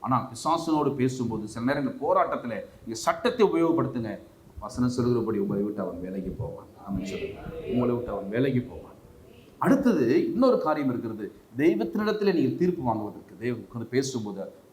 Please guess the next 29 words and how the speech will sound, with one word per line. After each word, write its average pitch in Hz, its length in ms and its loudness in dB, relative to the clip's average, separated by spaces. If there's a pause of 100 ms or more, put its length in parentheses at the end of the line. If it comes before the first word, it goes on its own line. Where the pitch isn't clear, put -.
வசனத்துக்கு 127 480 -2
ஓட்டு, 101 280 -2
"ஏசப்பா, 110 480 -4
நீங்க 104 140 -6
சொல்லியிருக்கீங்களா 131 640 2
டேடி?" 135 400 -2 (260)
இவன்கிட்ட 185 320 4
பேசும்போது 196 380 4
வேற, 147 420 4
"ஏய், 151 400 4
சொல்லியிருக்கலடா." 180 600 4 (540)
ஒரு 127 180 4
வக்கீல் 143 340 2
பேசுறாரு, 180 160 4
முன்னாடி 165 500 4
இருக்கிற - 0 -
வக்கீல்கிட்ட 165 280 2
எப்படி 175 360 2
சொல்லுவாரு? 143 440 4 (200)
"இல்ல 120 160 0
சார்," 123 380 0
"இல்ல, 170 160 0
இல்ல, 120 300 -2 (140)
நீங்க 147 260 4
எப்படி 185 220 2
சொல்றீங்க? 220 400 4
சட்டம் 247 360 4
இதை 247 160 2
சொல்லுது." 254 280 4